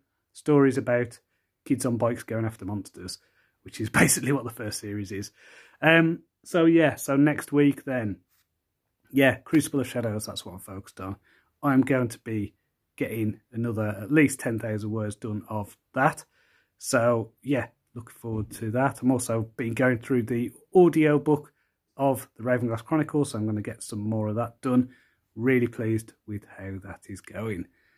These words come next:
So, because I'm not focused on TikTok anymore, you'll notice that these videos are a bit longer.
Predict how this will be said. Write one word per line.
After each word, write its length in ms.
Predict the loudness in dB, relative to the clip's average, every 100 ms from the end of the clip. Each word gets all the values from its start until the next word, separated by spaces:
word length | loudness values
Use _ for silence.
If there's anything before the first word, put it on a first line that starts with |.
| _ _ _
So, 280 | 0 2 2
because 260 | 6 8
I'm 80 | 8
not 140 | 4
focused 400 | 4 2 2 -6
on 120 | -6 -8
TikTok 480 | -12 -14 -16 -16 _ -12
anymore, 500 | -10 -6 -6 -6 -8 _ _
you'll 120 | -2
notice 340 | 0 -2 -6 -12
that 100 | -4
these 200 | -4 -4
videos 360 | -4 -2 0
are 40 | 0
a 40 |
bit 160 | -2 4
longer. 460 | 8 8 8 4